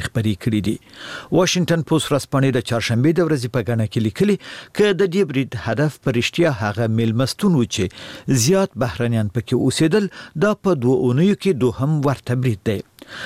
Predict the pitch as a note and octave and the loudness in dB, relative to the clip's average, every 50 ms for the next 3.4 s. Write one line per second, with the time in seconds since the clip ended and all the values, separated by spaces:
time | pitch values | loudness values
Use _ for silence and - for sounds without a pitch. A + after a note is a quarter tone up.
0 | - - - F3 F#3 F#3+ E3 F3 E3+ - - - D#3+ D#3 D#3 D3 C#3 C#3 C3 B2 | -12 -2 2 2 4 4 2 0 -2 -2 -2 -2 0 0 2 2 2 2 2 0
1 | A#2 - C#3 B2 A#2+ - - A2+ A2+ G#2+ - A#2+ A2+ A#2+ A#2+ A#2 A2+ A2 G2+ F2+ | 0 -2 -2 -2 -2 -2 -2 -2 -2 -2 0 0 0 0 0 0 0 -2 0 0
2 | A2+ A2 A#2 A#2+ A#2 - - G2 G#2 G2+ - - B2+ A2 G#2 - - - - D3+ | 0 0 0 0 0 -2 -2 -4 -4 -4 -2 -2 -2 0 -2 -4 -4 -2 0 2
3 | F#3 F#3 - - F#3 - - F3+ | 2 2 2 0 -2 0 0 0